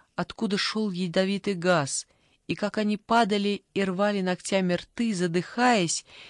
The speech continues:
и сидели прямо на глазах, молодые и старые. А эти седые волосы состригали потом у мертвых такие же истощенные людишки в полосатых, истрепанных одеждах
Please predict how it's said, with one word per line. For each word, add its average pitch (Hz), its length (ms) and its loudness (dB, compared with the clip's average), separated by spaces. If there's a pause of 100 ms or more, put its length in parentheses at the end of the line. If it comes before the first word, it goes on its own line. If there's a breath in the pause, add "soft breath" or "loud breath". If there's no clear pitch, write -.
(160 loud breath)
и 202 100 0
сидели 190 640 -2
прямо 185 420 -2
на 180 140 -2
глазах, 175 680 -2
молодые 156 680 -2
и - 180 -12
старые. 131 760 -6 (840)
А 170 120 4
эти 170 220 0
седые 175 400 0
волосы 175 600 0 (280 loud breath)
состригали 202 800 2
потом 180 480 0
у - 140 -2
мертвых 180 640 -2 (300 soft breath)
такие 220 400 -2
же 196 260 -2
истощенные 190 920 -2
людишки 185 640 -2
в - 100 -12
полосатых, 165 720 -2
истрепанных 190 640 -4
одеждах 165 640 -2